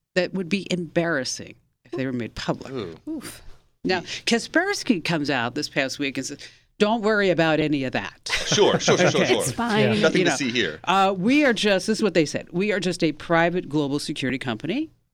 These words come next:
Speaker 1: We don't have any ties to Russia or the other, any other governments." <laughs> But they're kind of based in Russia, but they say, like,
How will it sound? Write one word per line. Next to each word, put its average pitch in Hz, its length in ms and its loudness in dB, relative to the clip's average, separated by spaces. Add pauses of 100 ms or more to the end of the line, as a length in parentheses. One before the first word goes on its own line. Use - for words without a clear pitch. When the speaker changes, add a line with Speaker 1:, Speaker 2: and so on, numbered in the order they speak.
Speaker 1:
We 131 160 0
don't 147 180 0
have 151 200 -2
any 180 220 0
ties 170 540 -2
to 180 200 -4
Russia 208 480 -2
or 147 80 -2
the 147 260 -4
other, 135 440 -6
any 147 180 -4
other 127 140 -4
governments." 113 880 -8 (240)
<laughs> 349 100 2 (320)
But 240 120 2
they're 330 120 2
kind 370 180 4
of 208 220 0
based 175 420 2
in 277 160 4
Russia, 311 680 2
but 202 100 0
they 208 100 2
say, 202 200 2
like, 180 180 0